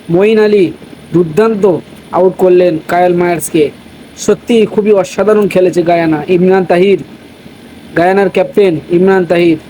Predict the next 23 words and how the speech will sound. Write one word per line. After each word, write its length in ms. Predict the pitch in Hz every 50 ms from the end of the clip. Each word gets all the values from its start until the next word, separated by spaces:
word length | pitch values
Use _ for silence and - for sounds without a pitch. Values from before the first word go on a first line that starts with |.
| - - - - - - - - - - - - - - - -
দুর্দান্ত 540 | 165 170 160 147 - 196 190 208 196 175 180
অসাধারণ 540 | 170 175 160 - - 190 185 196 196 190 175
খেলেছে। 420 | - 170 165 165 151 - 147 135 - - - - - - - - -
এবং 340 | 202 196 214 226 214 190 180 175
রংপুর 400 | 175 180 185 175 - 214 233 214
রাইডার্সের 380 | 233 220 202 220 185 190 185
যে 100 | 170 196
ব্যাটাররা 580 | 175 156 185 185 185 202 202 180 180 160 139 - - - - - - - - - -
সব 260 | - - 208 208 208 175 160
ব্যাটারই 360 | 180 180 185 190 185 190 180
ব্যর্থ, 300 | 170 170 156 - - 165 131 120 - - - - - - - - - -
একজন 380 | 180 185 185 185 165 202 220
মাত্র 260 | 214 214 202 - 220 196
খেলেছে 380 | - 190 196 202 190 233 233
শামীম 300 | 226 - 185 180 185 185
হাসান, 280 | 165 156 156 - 143 135 127 - - - - - - - - - - - - - - - -
বাকি 280 | 170 175 165 - 208
আর 60 | 196
কেউ 180 | 185 - 196 185
খেলতে 300 | - - 170 165 156 175
পারেনি। 400 | 160 156 147 143 143 143 - 185
ইফতিকার 340 | 156 - - 196 185 196 190
আহমেদ 340 | 196 196 196 202 208 208